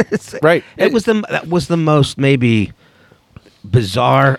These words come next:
Speaker 1: other than the tie that I went to with my
Speaker 2: Yeah.
Speaker 1: buddy a couple years ago, the Detroit thing, one of the most bizarre football games
Speaker 2: Here,
Speaker 1: I've ever
Speaker 2: here, here,
Speaker 1: seen.
Speaker 2: here's another decision that, that just befuddled me because I did, I didn't understand the math. Like,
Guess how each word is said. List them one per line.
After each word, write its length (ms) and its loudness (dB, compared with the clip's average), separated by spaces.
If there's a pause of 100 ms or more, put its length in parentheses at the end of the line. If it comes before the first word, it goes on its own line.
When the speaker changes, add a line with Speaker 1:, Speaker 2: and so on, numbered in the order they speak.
Speaker 1:
other 180 0
than 180 -2
the 80 -2
tie 320 0
that 120 -4
I 80 -2
went 240 -4
to 120 -2
with 120 -2
my 120 -2
Speaker 2:
Yeah. 120 2
Speaker 1:
buddy 180 0
a 40 -2
couple 240 -2
years 200 0
ago, 160 -2
the 100 -2
Detroit 400 -4
thing, 160 0 (460)
one 200 -2
of 60 2
the 60 0
most 280 -2
bizarre 480 -2
football 360 -6
games 240 0
Speaker 2:
Here, 100 0
Speaker 1:
I've 60 -4
ever 80 -4
Speaker 2:
here, 100 0
here, 180 2
Speaker 1:
seen. 80 -4
Speaker 2:
here's 200 2
another 340 0
decision 580 0
that, 180 -2
that 220 -4
just 240 -4
befuddled 420 -2
me 160 -2
because 400 0
I 100 0
did, 220 0
I 140 0
didn't 180 -2
understand 420 0
the 60 -2
math. 380 -2 (540)
Like, 280 0